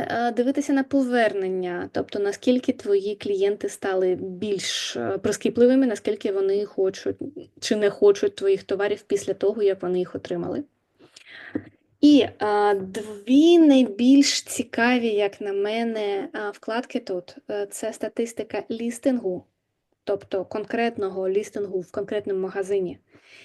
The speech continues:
І статистика товарів, коли в тебе є один товар, який продається на різних маркетплейсах, ти хочеш подивитися, наскільки він успішний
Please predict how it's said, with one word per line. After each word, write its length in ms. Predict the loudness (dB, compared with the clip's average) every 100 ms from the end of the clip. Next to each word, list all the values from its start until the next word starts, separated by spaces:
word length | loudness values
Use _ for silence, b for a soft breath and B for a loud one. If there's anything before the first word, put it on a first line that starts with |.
| b b
І 100 | -8
статистика 580 | -4 -2 -2 -4 -8
товарів, 840 | -6 -6 -4 -2 0 0 -2 -4 -12 -6
коли 220 | 0 0
в 80 | 0
тебе 260 | -4 -2 -2
є 160 | 0
один 300 | 0 0 -2
товар, 340 | -2 -2 0 0
який 280 | -2 -4
продається 640 | -4 -4 0 0 0 -2 -4
на 160 | -2 -2
різних 360 | -2 -4 -8
маркетплейсах, 840 | -10 -10 -12 -4 -2 -2 -4 -12 _ _ _ _ _ _ -16
ти 80 | -8
хочеш 220 | -8 -6
подивитися, 540 | -4 0 0 0 -2 -4
наскільки 600 | -6 -6 -6 -6 -6 -10
він 360 | -10 -8 -8 -8
успішний 800 | -12 -14 -10 -8 -6 -6 -6 -8